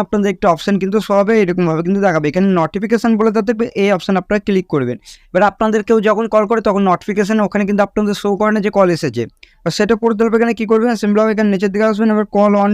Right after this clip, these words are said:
to এরকমভাবে দেওয়া থাকবে। এখান থেকে দেখবেন আপনাদের ইনকামিং কলস, এটা আপনারা দেখবেন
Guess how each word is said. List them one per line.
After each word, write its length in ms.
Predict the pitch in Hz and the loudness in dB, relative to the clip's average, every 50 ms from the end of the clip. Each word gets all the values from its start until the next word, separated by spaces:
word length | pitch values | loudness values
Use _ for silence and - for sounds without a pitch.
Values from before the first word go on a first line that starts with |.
| 202 | -2
to 60 | - 202 202 | -2 -2 -2
এরকমভাবে 340 | 190 180 - 190 190 180 196 180 | -2 -2 -2 -2 0 0 0 0
দেওয়া 140 | 180 160 151 - | 0 0 0 -2
থাকবে। 160 | 147 127 123 139 | -4 -6 -6 -4
এখান 120 | 139 170 180 180 | -2 -2 -2 0
থেকে 140 | 190 190 202 180 | -2 -2 -2 -4
দেখবেন 240 | 196 185 185 214 220 208 | -4 -4 -2 -2 0 -2
আপনাদের 240 | 202 - 226 202 196 - - 196 | -2 -4 -6 -6 -6 -4 -2 -2
ইনকামিং 360 | 190 202 - 208 208 214 220 226 208 | 0 0 2 2 2 2 0 0 2
কলস, 200 | 208 196 208 214 - 196 | 2 0 0 0 -4 -4
এটা 100 | 175 - 180 | -4 -4 -4
আপনারা 180 | - - 196 202 202 170 | -4 -2 -4 -2 -2 0
দেখবেন 200 | 175 180 190 214 | -2 0 0 -2